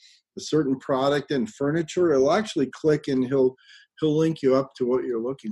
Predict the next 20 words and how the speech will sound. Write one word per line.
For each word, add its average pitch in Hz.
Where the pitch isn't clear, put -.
for -
rather 127
than 123
just 117
the 113
main 110
website. 110
I 143
know 170
that, 160
that 139
sounds 135
crazy, 143
but 107
people 139
get 147
frustrated 127
at 101
clicking 131
and 110